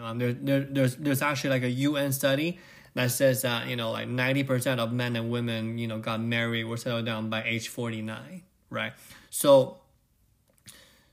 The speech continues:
so I guess in a sense, genetically, right, <laughs> we are, we are, um, primed for settling down, especially towards middle ages. So what is the takeaway, right? So the takeaway is,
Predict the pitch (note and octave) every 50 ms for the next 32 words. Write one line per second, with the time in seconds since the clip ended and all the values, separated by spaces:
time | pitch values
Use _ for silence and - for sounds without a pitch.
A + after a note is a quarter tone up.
0 | _ _ - - - E3+ D3+ C#3+ C#3+ C3+ C3+ C3+ C3+ D#3 D3+ C#3+ C3+ D#3 E3 D#3
1 | C#3 C3 - - D3 C#3 C3 C3 - - - - C#3 B2+ C3 D#3 E3 E3 - D3+
2 | C3+ - C3 B2 A#2+ A#2 A#2+ B2+ C3 C3 - - - B2+ A#2+ A#2+ B2+ A#2 - C3+
3 | C3+ C3 C#3 C3+ B2 A#2 A2+ A2+ A2 A2 - - - - - - - - C3+ C3+
4 | C3 B2 A#2 A2+ A#2 A#2 A#2 A2+ A2+ A2+ A2 A2 A2 G#2+ G#2+ A2 A2+ - - _
5 | _ _ _ - - _ _ _ _ - - - - - D3+ C#3 B2+ A#2+ A#2 A2+
6 | A2+ A2+ A2+ A2 - - A#2+ B2 A#2 A2+ - - C3+ B2+ B2 A#2+ A2+ A2 A2+ A2+
7 | A2+ A2+ A2+ A2 G#2+ G#2 G#2 G#2 A2 A2 C3 A#2+ A#2 - C3+ B2+ B2 - A#2+ A#2
8 | A2 - - - B2+ B2 A#2 - A#2 A#2 B2 A#2+ A#2 A2 A#2+ B2 A#2+ A#2+ C3 B2+
9 | B2 C#3 - - - - - - - - - - - - - D#3+ D3+ F#3 A3 A#3+
10 | A3 - D#3+ C3+ - D3 D3 B2+ B2+ A#2+ B2+ B2 B2+ C3 - - _ _ _ -
11 | C3 A#2+ A#2+ A#2 - - - - - - - - - - E3 D3 C#3+ C3+ C#3 -
12 | A3+ A#3 G3+ F#3 E3 D#3+ D#3+ D3+ C#3+ C#3 C3+ C3+ C3 C3 C3 C3 -